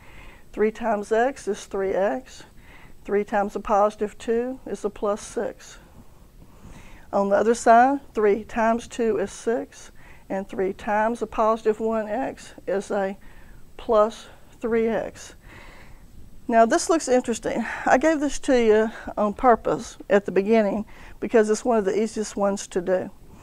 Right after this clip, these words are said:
I, I am getting ready to move my x's, but look at this. It doesn't matter which way I move. If I move this three x over here, take away three x, that clears.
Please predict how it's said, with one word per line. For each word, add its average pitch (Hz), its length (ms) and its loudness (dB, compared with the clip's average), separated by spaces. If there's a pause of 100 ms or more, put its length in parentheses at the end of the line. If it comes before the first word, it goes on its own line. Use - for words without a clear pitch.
(440)
I, 233 200 4
I 220 260 0
am 294 220 2
getting 262 180 0
ready 220 300 2
to 220 100 0
move 208 340 0
my 185 220 2
x's, - 580 -2 (140)
but 233 300 4
look 285 240 2
at 302 100 0
this. 202 380 2
It 240 140 6
doesn't 269 300 6
matter 247 220 4
which 254 260 4
way 214 200 6
I 202 80 4
move. 277 500 2 (400)
If 220 200 0
I 254 100 6
move 240 320 6
this 277 220 2
three 247 220 4
x 220 280 2
over 196 200 0
here, 247 520 0 (560)
take 233 240 2
away 220 180 2
three 208 240 0
x, 202 240 -4
that 247 220 0
clears. 190 480 -2